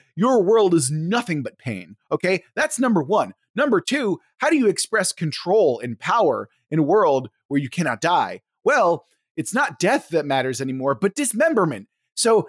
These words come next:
now what's happening is instead of, like, oh, you're, you just get murdered in, in a nice kind of peaceful way. It's like now you get your arms and limbs chopped off and you're sat and you just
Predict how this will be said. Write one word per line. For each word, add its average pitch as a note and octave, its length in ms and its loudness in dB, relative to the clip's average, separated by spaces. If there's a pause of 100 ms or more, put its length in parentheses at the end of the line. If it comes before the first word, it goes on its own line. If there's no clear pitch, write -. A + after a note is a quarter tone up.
now C4 580 2 (120)
what's G#3+ 220 0
happening G#3+ 460 -2
is D#3+ 160 2
instead G#3+ 380 -2
of, F#3 180 0
like, D3 300 0
oh, D#3 360 2 (280)
you're, D#3 440 0 (260)
you D#3 380 0
just C#3+ 160 -2
get E3 160 -2
murdered C3+ 500 0 (380)
in, D3+ 160 0
in D3 160 -6
a C#3 60 -4
nice C#3 300 -2
kind C3+ 220 -8
of G#2+ 200 -8
peaceful F#3 500 -2
way. A2+ 320 -2 (200)
It's - 80 -6
like D#3 180 0
now F3+ 360 2
you E3+ 180 -4
get E3+ 180 0
your D3 180 -4
arms D3+ 340 0
and C3+ 120 -2
limbs C#3+ 320 -2
chopped B2+ 340 -2
off A#2+ 180 0
and C#3 80 -6
you're B2+ 100 -4
sat D#3 360 0
and C#3 100 -8
you C3+ 60 -10
just B2+ 200 -8